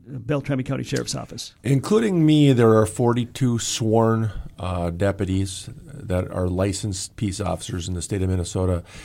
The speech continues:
Speaker 2: And then we're, we have, uh, roughly one hundred and fourteen employees total. So that would include our corrections, uh, telecommunicators, and our records division.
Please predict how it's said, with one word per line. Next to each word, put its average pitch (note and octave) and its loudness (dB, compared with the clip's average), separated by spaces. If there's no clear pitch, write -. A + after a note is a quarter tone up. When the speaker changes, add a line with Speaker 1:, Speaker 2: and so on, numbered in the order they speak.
Speaker 2:
And G#2 0
then G#2 2
we're, G#2+ 6
we G#2+ 2
have, G#2 4
uh, F2+ 2
roughly G#2 2
one G2 2
hundred G2+ 2
and F2+ -2
fourteen G2+ 0
employees F2 -2
total. F2+ -4
So - -6
that F#2+ 0
would F#2 0
include F#2 -2
our F2 0
corrections, G#2 0
uh, E2+ -6
telecommunicators, G#2 2
and F2+ -2
our E2+ -4
records F#2 -2
division. F#2+ 0